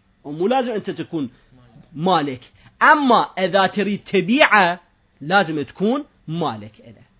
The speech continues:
اتضح شنو صار؟ فبعض التصرفات، أم في مثال العبد، الأمة، الأمة،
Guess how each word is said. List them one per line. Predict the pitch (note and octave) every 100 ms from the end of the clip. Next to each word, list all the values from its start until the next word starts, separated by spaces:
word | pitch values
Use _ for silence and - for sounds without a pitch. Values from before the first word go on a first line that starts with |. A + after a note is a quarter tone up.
| _ _
اتضح | - D#3+ F3+
شنو | - F#3
صار؟ | C#3 D3 B2+ _ _
فبعض | - G3+ G3+ C4+ A#3
التصرفات، | G#3+ G#3 F3+ F#3+ E3+ F3+ D3+ - A#3 - B3
أم | D#4
في | B3 C4+
مثال | B3+ G#3 C4+ C#4 C4 - -
العبد، | B3 G3 - _ _ -
الأمة، | G#3 A3 - C#4+ B3+ F3+ D3+ _ _ _ -
الأمة، | D3+ D3 - A3 F3+ E3+